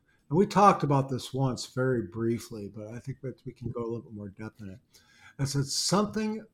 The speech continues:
J J mentioned in the last episode was power outages.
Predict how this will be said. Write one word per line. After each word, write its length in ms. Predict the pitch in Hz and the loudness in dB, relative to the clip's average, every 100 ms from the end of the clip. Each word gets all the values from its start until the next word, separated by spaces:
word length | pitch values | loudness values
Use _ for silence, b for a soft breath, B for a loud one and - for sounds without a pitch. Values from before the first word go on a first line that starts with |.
| _ - | _ -2
J 260 | 160 170 165 | 4 6 8
J 200 | 151 147 | 6 6
mentioned 520 | 143 147 143 131 120 | 6 4 2 -2 -2
in 80 | 117 | -2
the 80 | |
last 420 | 117 131 135 - 131 | 2 4 4 2 -2
episode 420 | 127 110 123 110 | -2 -4 -4 -4
was 160 | 107 | -6
power 500 | - - 143 143 120 | -10 -4 0 2 0
outages. 800 | 104 110 107 107 - 139 147 - | 0 -2 -4 -6 -10 -14 -12 -14